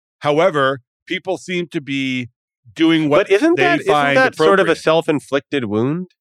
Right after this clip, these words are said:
Speaker 2: Like, don't you, can't you use the time to promote it, to talk about the issues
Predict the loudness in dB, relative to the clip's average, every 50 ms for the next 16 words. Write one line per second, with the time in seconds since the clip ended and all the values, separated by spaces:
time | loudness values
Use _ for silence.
0 | _ _ _ _ -6 -6 -4 0 0 2 2 4 2 2 0 -2 -2 -2 -2 0
1 | 0 -2 0 0 0 2 2 0 0 -2 -4 -4 -4 -2 0 0 2 2 0 -2
2 | -4 -4 -4 -4 -2 0 2 2 2 0 -2 -4 -6 -12 -16 -10 -4 -2 -2 -2
3 | -2 -2 -4 -2 -2 -2 -2 -4 -6 -6 -6 -6 -6 -6 -6 -6 -6 -6 -6 -10